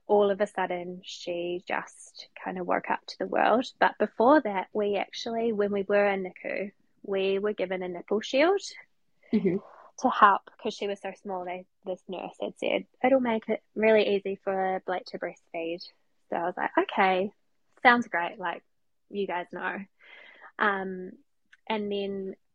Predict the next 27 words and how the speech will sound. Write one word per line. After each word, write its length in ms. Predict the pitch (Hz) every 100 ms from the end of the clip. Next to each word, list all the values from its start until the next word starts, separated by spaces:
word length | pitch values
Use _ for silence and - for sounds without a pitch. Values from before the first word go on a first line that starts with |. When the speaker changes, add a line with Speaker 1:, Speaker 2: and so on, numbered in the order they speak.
| _
Speaker 1:
we've 180 | 208 196
actually 340 | - - 247
been 240 | 285 311 311
stuck 320 | - 190 -
on 100 | 185
that 160 | 185 185
nipple 300 | 185 - 185
shield 480 | - - - 202 - - _ _ _ _ 214
ever 180 | 190
since 240 | 180 196 - -
we've 160 | 185
left 160 | 185 -
the 80 | 247
Speaker 2:
Mm-hmm. 120 | 240
Speaker 1:
hospital. 500 | - 208 196 240 311
Like, 160 | 226 185
we're 120 | 208
still 300 | - 196 185
on 140 | 208
it 100 | 214
now 400 | 196 196 190 180
and 160 | 190 196
we 120 | 190
just 180 | 226 233 - -
cannot 340 | 196 190 185 -
get 120 | 180
off 160 | -